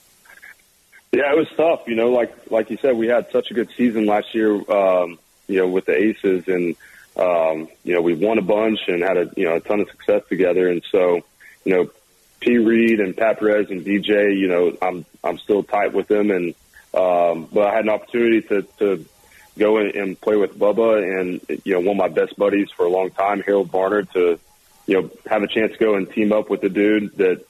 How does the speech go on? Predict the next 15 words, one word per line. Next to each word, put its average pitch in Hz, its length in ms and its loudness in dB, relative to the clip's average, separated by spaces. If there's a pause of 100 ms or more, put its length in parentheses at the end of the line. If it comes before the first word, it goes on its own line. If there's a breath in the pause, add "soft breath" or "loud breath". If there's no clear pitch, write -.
(160)
you 92 140 -4
know, 85 120 2
has 85 120 -4
been 92 180 -2
one 95 100 0
of 87 60 -2
your 87 80 -2
good 95 180 -2
friends 95 260 -2
for 90 100 -2
a - 20 2
long 90 220 0
time. 92 320 -2
It's 87 160 0 (160)
something, 104 420 -2